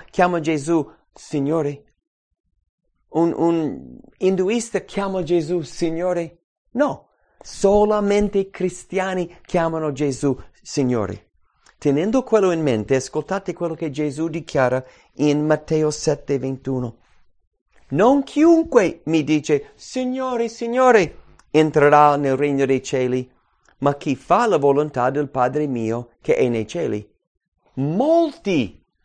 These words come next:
mi diranno in quel giorno, "Signore, Signore, non abbiamo noi profetizzato nel tuo nome? E nel tuo nome schiacciato demoni? E fatti nel tuo nome molte opere potenti?"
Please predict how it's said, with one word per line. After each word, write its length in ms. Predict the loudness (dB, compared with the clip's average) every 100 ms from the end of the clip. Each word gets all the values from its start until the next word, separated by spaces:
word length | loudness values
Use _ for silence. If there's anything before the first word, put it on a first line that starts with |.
| -20 -2
mi 280 | 2 2 4
diranno 520 | 4 6 4 2 2
in 140 | 0
quel 220 | 2 0
giorno, 380 | 4 2 2 -2
"Signore, 640 | -6 -4 -2 0 0 0 -4
Signore, 760 | -6 -4 0 0 2 0 -4 -20 _ _ _ _ _
non 160 | 2 4
abbiamo 320 | 4 4 4
noi 460 | 4 4 6 4 2
profetizzato 880 | 2 0 0 -4 2 4 4 0
nel 180 | -2 -2
tuo 200 | 0 -2
nome? 460 | 0 -4 -4 -8 -14 _ _ _ -2
E 80 | 4
nel 160 | 4
tuo 160 | 4 2
nome 240 | 2 2
schiacciato 560 | 0 0 0 0 0 0
demoni? 540 | 2 0 0 -2 -6 -12 -20 -8
E 140 | 4 4
fatti 400 | 6 4 4 0
nel 180 | -2 2
tuo 160 | 2
nome 300 | 4 4 4
molte 380 | 6 8 8 6
opere 280 | 4 4 2
potenti?" 720 | 2 2 2 2 -2 -6